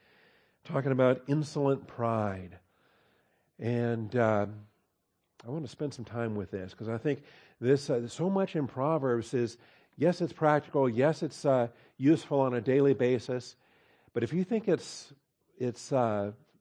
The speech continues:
surface level, if you think it's just baby doctrine or real, uh, light fluff, think again.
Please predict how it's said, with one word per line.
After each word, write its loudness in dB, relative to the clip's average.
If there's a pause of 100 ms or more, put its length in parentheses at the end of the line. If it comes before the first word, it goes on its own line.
(260)
surface -4
level, -4
if -10
you -4
think -4
it's -2
just -4
baby 0
doctrine -4
or -2
real, 4 (340)
uh, 0
light 0
fluff, 0
think -4
again. -4